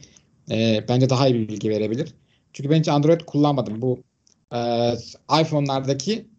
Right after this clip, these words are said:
öyle güzel ayarlamışlar ki on hertz'e kadar düşüp sen hiçbir şey yapmıyorsan sonra birdenbire yüz yirmi hertz'e çıkabiliyor. Yani bir şey var. E, değişken bir yapı var. Yani sürekli yüz yirmide kalmıyor. Ya da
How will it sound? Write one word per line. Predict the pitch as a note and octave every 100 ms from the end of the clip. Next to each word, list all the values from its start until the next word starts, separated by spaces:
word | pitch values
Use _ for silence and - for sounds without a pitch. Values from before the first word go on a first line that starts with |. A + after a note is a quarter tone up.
| _ _ _ _
öyle | C3+ D3+
güzel | D#3+ D#3 D#3+
ayarlamışlar | D#3+ E3 E3+ E3 B3+ -
ki | C3 - - _ _ _ _
on | E3 D#3+ F#3+ G3+ - - - B2+ _
hertz'e | _ C3 B2+ - B2+
kadar | B2 B2+ B2
düşüp | C3 - - _ _
sen | -
hiçbir | C3+ -
şey | C3
yapmıyorsan | B2+ - A#2+ B2+ A3+ - _ _
sonra | C#3 A#2+
birdenbire | D3+ F3+ D3 E3
yüz | F3 D3
yirmi | D#3+ D#3
hertz'e | C#3+ D#3
çıkabiliyor. | - D3 C3+ A2+ E2 - _ _ _ -
Yani | C3+ D#3
bir | E3 E3+
şey | - D#3+
var. | B2+ F2 - _ _ _ _ _ -
E, | A2+ A2+ A2+ A2+ A2+ A2 -
değişken | C3 C3 - D#3 D3+
bir |
yapı | A#2+ G#2+ G#2
var. | G2+ G#2+
Yani | A#2 A2+ A2 - _
sürekli | - D3 D3 C3+
yüz | C3+ C3
yirmide | C#3+ C#3 C#3 C#3+
kalmıyor. | C#3 C#3 G#2+ B2+
Ya | A2+
da | A#2